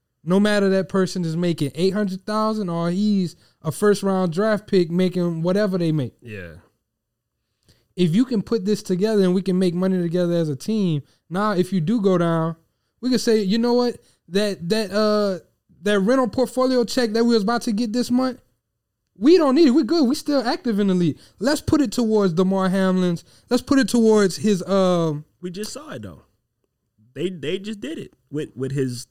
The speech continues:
Speaker 2: joint. Buddy wanted twenty-five hundred dollars. People raised over four point something million dollars.
Speaker 1: It was actually over six million now.
Speaker 2: That's crazy.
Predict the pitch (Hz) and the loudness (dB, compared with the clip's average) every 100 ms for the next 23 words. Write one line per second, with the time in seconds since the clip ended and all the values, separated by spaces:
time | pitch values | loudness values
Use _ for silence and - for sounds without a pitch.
0 | _ 123 139 107 - _ _ _ 110 160 | _ -8 -6 -6 -10 _ _ _ -10 -6
1 | 185 170 147 113 - 165 156 147 131 131 | -6 -6 -6 -8 -10 -10 -10 -8 -8 -8
2 | 113 110 131 131 113 90 87 67 - - | -10 -8 -8 -6 -10 -14 -20 -20 -20 -20
3 | - _ _ _ _ 131 160 113 107 110 | -20 _ _ _ _ -8 -6 -4 -6 -8
4 | 101 85 85 - 131 127 131 117 117 117 | -10 -14 -18 -14 -12 -10 -10 -10 -10 -12
5 | 104 101 98 92 76 69 - 180 160 165 | -12 -12 -12 -14 -18 -20 -6 -2 -2 -2
6 | 170 - 143 139 139 131 156 131 139 127 | -4 -2 -2 -2 -4 -4 -6 -6 -6 -6
7 | 123 120 120 - 117 - 147 139 104 69 | -6 -8 -10 -14 -18 -16 -12 -12 -14 -20